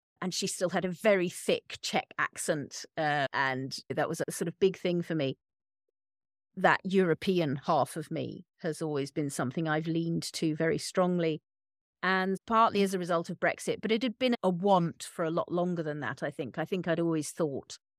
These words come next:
I wouldn't live my whole life in the U K. Gradually, the Czech Republic started to look like a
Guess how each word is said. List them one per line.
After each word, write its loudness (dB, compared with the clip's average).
I 6
wouldn't 0
live 4
my 0
whole -2
life 2
in 0
the -2
U -2
K. -2
Gradually, 4
the 6
Czech -4
Republic -4
started 0
to -6
look -2
like 0
a -6